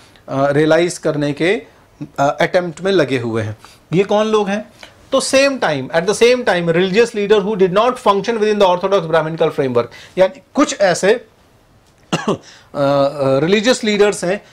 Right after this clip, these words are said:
जो अपने आप को ब्राह्मणिकल फ्रेमवर्क में, या मैं कह दूं यहाँ पर what is the meaning of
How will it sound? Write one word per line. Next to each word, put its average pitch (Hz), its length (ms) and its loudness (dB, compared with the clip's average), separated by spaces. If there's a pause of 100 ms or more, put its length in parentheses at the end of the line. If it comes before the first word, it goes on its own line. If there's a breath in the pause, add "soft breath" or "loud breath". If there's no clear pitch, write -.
(160 soft breath)
जो 233 160 4
अपने 247 180 -4
आप 233 220 0
को 262 120 2
ब्राह्मणिकल 202 640 2
फ्रेमवर्क 220 680 0
में, 143 260 -4
या 170 300 4
मैं 202 140 -2
कह 196 120 -2
दूं 185 140 -2
यहाँ 170 240 2
पर 185 100 2
what 180 140 0
is 240 100 -4
the 220 100 0
meaning 220 280 0
of 226 140 4